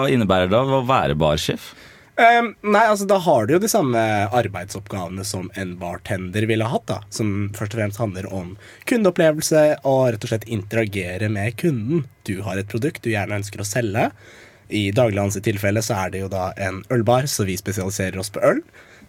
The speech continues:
Speaker 2: Ehm, men i tillegg så har du jo en rekke overordnede, litt sånn administrative oppgaver. Du er ansvarlig for at ting går smooth. Shit skal ikke treffe vifta.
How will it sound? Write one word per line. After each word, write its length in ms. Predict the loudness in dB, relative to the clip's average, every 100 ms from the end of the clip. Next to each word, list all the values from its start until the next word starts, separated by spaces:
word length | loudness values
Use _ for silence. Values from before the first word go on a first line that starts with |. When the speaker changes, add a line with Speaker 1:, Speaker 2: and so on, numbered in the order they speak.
| _
Speaker 2:
Ehm, 540 | 4 6 6 4 2 -2 _
men 480 | 2 6 6 6 4
i 100 | 2
tillegg 260 | 2 2 2
så 120 | 0
har 180 | 2 2
du 80 | 4
jo 80 | 2
en 140 | 2
rekke 280 | 0 -2 -2
overordnede, 680 | 2 2 2 0 -4 -4 -2
litt 140 | -2
sånn 140 | -2 -2
administrative 720 | 0 0 -2 -2 -4 -2 -2
oppgaver. 460 | -2 -2 2 2 0
Du 80 | 0
er 80 | -2
ansvarlig 320 | -2 -8 -6
for 140 | -4
at 80 | -4 -6
ting 320 | -4 -2 -2
går 280 | -6 -4 -2
smooth. 300 | 0 2 2 -2 -18 -20 -8
Shit 420 | -2 0 0 -2
skal 220 | 0 0 2
ikke 300 | -2 -2 -2
treffe 300 | 0 0 0
vifta. 260 | -2 -4 -4